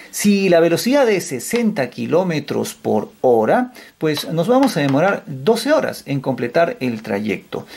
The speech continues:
Si la velocidad es ciento veinte, nos demoramos seis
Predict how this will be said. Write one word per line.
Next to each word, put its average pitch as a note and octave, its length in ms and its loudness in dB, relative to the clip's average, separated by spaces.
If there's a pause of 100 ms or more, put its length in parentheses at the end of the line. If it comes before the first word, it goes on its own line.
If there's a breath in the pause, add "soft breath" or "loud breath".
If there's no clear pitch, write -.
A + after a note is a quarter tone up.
(100)
Si - 300 0
la C3 180 2
velocidad A#2+ 400 2
es D3 80 0
ciento A2+ 340 0
veinte, A3 520 2 (260 loud breath)
nos A3 180 2
demoramos F#3 640 0 (260 loud breath)
seis D#3 720 -2